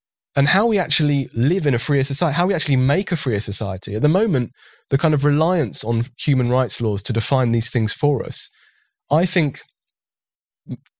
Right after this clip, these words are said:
makes us take freedom less seriously. It, it's also important to remember that there is no law that could prevent us sliding back to the Holocaust. You know, the law did not, the, the, the fact that the,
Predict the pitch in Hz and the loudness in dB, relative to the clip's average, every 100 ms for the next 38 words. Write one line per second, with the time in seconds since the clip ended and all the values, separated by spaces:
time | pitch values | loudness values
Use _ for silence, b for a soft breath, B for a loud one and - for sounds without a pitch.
0 | - 135 151 147 135 123 - 143 139 - | -4 0 0 0 0 0 -2 -2 -2 0
1 | 123 110 113 117 - 123 101 - - - | 0 2 0 0 0 0 0 -4 -12 -20
2 | _ b b b b b b _ _ _ | _ b b b b b b _ _ _
3 | _ - 131 151 151 151 202 185 151 147 | _ -8 -4 0 0 2 0 2 2 2
4 | 120 123 120 104 - _ 131 139 175 - | 2 2 2 0 -2 _ 0 2 2 2
5 | 147 143 123 131 131 90 85 - _ _ | 2 2 2 2 0 -4 -10 -18 _ _
6 | _ - 123 - 123 - 113 131 131 113 | _ -6 -4 -2 0 0 2 2 0 -2
7 | - - - _ _ - 135 123 120 113 | -2 -4 -6 _ _ -4 0 0 0 0
8 | 123 113 - - _ - 123 143 135 110 | 0 -2 -8 -20 _ -2 0 2 0 -2
9 | 95 - - - b b b 131 113 92 | -4 -6 -10 -14 b b b -2 0 0
10 | - _ _ _ _ 135 139 175 180 156 | -4 _ _ _ _ 2 2 2 2 0
11 | 143 143 147 113 _ _ - _ 127 120 | 2 2 2 -2 _ _ -20 _ -18 -18
12 | - 139 127 131 - 175 139 143 131 127 | -4 -2 0 0 0 0 0 0 2 2
13 | 120 | 0